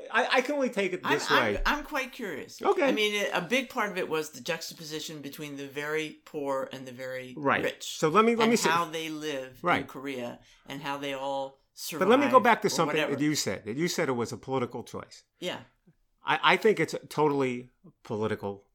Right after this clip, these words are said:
Speaker 1: choice, and I'll tell you
Speaker 2: Right.
Speaker 1: why. It, it's, uh, i-, in terms of the movie itself, the, the comic stuff, I, I didn't think it was, I didn't see any comic stuff, it was, but I don't like slapstick, so it's full of slapstick. But, um, you know, I think they hit the hot button issue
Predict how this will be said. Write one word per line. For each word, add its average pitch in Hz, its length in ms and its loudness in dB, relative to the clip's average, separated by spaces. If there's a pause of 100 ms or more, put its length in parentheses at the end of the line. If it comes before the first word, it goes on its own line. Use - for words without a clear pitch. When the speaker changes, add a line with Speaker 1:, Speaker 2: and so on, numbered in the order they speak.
(260)
Speaker 1:
choice, - 360 -4
and 110 80 -10
I'll 104 60 -6
tell 120 180 -2
you 113 100 0
Speaker 2:
Right. 98 80 -6
Speaker 1:
why. 87 260 -6 (580)
It, - 300 0
it's, 160 340 2
uh, 135 500 6 (1500)
i-, - 40 -6 (120)
in 147 200 -2
terms 226 260 6
of 160 60 0
the 156 80 4
movie 139 140 4
itself, 131 200 0
the, 127 120 -4
the 117 120 -8
comic 175 440 6
stuff, 160 340 -2
I, 160 60 4
I 156 140 2
didn't 160 120 4
think 98 140 -4
it 82 60 -10
was, - 320 -12 (120)
I 139 60 0
didn't 139 120 2
see 117 140 -2
any 92 160 -2
comic - 380 -12
stuff, - 180 -10
it - 20 -8
was, 107 120 -6
but 147 340 -4
I 156 60 6
don't 143 120 6
like 131 140 2
slapstick, - 500 -4
so 123 180 -6
it's 107 120 -4
full 120 220 -4
of - 80 -8
slapstick. - 500 -12 (500)
But, 151 340 4
um, 131 380 2 (1160)
you 170 120 2
know, 156 220 4
I 123 100 0
think 208 240 2
they 190 140 2
hit 180 180 -2
the 135 80 -6
hot 131 320 2
button 120 220 -6
issue 151 400 -2